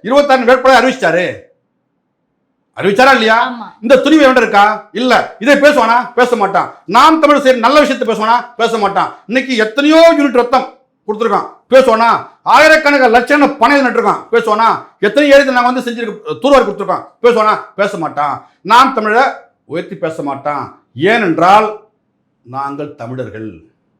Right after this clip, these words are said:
Speaker 1: இவனுக்கு ஒரு உளவியல் இருக்கு. ஐயா ராமதாஸ் வந்தா கேட்பான், அவரு வன்னியரு.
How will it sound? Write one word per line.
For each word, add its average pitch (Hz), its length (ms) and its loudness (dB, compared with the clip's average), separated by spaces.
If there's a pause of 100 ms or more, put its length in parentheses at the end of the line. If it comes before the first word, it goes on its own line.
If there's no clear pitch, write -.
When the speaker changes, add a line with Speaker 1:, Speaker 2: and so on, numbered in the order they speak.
(460)
Speaker 1:
இவனுக்கு 226 340 0
ஒரு 185 120 2
உளவியல் 214 300 2
இருக்கு. 147 260 -4 (1300)
ஐயா 233 220 2 (100)
ராமதாஸ் 262 300 4
வந்தா 262 180 4
கேட்பான், 254 340 4 (600)
அவரு 151 240 -4
வன்னியரு. 123 480 -6